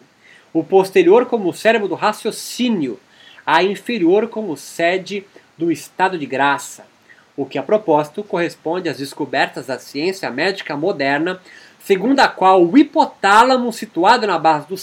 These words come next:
do encéfalo, é o centro do prazer e da dor,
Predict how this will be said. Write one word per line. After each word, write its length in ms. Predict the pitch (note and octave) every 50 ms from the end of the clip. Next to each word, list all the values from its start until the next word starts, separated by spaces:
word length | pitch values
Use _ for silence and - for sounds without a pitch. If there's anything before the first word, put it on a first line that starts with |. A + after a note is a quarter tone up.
| - E3+
do 100 | E3 F#3
encéfalo, 840 | G3+ F3+ D3 - - - - G3+ A#3 A3+ - C4+ C4+ C4+ C#4 C4+ - _ _ _ _ - _ _ _ _ _
é 140 | - G#3 A3
o 120 | G#3+ E3+ C#3+
centro 380 | - - - G#3+ A#3 A#3+ A3 F3+
do 80 | F3
prazer 380 | - - C3+ A#2+ A2+ A#2 F3 G3
e 60 | G#3+
da 120 | F3 D#3+
dor, 380 | C3 - C#3+ D3+ E3 D#3+ C3 A2+